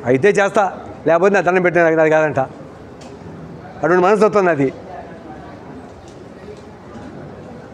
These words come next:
ఏదో రాలేస్తూ పోలీసు ఏదో రాలి, నేను రాలేసిందే. ఎంత అన్యాయం మాట, నేను ఎంత కీతక మాట్లాడాడు, ఎంత అన్యాయంగా మాట. మళ్ళీ ఏదో పెట్టిండు WhatsApp-లో కూడా, పాపం నాగమణి ఆమె చెప్పి పెట్టింది. ఆ నాగమణి చెప్పింది, "అన్న నాకు తెలుదన్నా,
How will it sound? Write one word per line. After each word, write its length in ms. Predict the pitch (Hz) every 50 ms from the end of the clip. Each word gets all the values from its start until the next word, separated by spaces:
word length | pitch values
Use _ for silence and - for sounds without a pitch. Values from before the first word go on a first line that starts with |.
| - - - - 156 151 - - - - - - - - - - - - - -
ఏదో 140 | 170 180 170
రాలేస్తూ 460 | 170 185 196 190 185 170 190 196 190
పోలీసు 320 | 139 190 202 208 170 165
ఏదో 240 | 175 180 240 311 294
రాలి, 240 | 233 214 214 220 202
నేను 220 | 190 190 190 185
రాలేసిందే. 500 | 185 185 185 170 147 170 170 165 170 165 170 - - - - -
ఎంత 160 | 151 170 160
అన్యాయం 260 | 160 170 196 220 214
మాట, 100 | 208 202
నేను 200 | 190 196 190 185
ఎంత 120 | 180 175 170
కీతక 180 | - 190 185
మాట్లాడాడు, 460 | 190 185 180 175 156 170 165 160 165 170 190 - - - - - - - - - - 147
ఎంత 160 | 180 170 185
అన్యాయంగా 400 | 170 170 190 214 220 208 202 185
మాట. 220 | 180 180 175 156 175 165 - - - - - - - - - - - - - - - 139
మళ్ళీ 240 | 156 170 180 185 196
ఏదో 120 | 202 202
పెట్టిండు 300 | 185 208 - 240 226 196
WhatsApp-లో 380 | 180 190 165 202 185 175 180 175
కూడా, 240 | 175 170 151 - - - - - - - - - - 165
పాపం 200 | 180 180 170 165
నాగమణి 360 | 180 208 220 220 214 208 202
ఆమె 120 | 196 190
చెప్పి 180 | 165 185 185 170
పెట్టింది. 240 | 185 180 170 170 175
ఆ 60 | 175
నాగమణి 320 | 175 180 202 208 208 190
చెప్పింది, 180 | 185 175 190 185
"అన్న 240 | 190 202 202 202 185 - - - - -
నాకు 140 | 156 180 202
తెలుదన్నా, 480 | 196 214 208 202 220 214 214 208 208